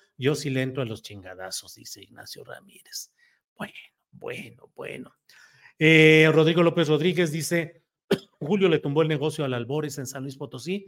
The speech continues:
y ahora se quiere cobrar. No, no era un negocio de, eh, María Luisa Albores en San Luis Potosí, pero sí era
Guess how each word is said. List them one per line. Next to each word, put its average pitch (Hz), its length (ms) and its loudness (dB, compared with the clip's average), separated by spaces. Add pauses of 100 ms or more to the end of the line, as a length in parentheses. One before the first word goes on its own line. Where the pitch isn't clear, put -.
(220)
y 117 80 -6
ahora 131 240 -4
se 151 160 -12
quiere 131 260 -10
cobrar. 160 540 -4 (260)
No, 147 280 -4
no 120 180 -4
era 135 140 -2
un 139 120 0
negocio 127 680 -4 (300)
de, 107 640 -4 (380)
eh, 107 300 -2
María 110 260 -2
Luisa 110 240 -2
Albores 123 640 0 (180)
en 123 120 -4
San 120 140 -4
Luis 131 120 -4
Potosí, 139 400 -2
pero 208 260 4
sí 190 240 2
era 180 360 2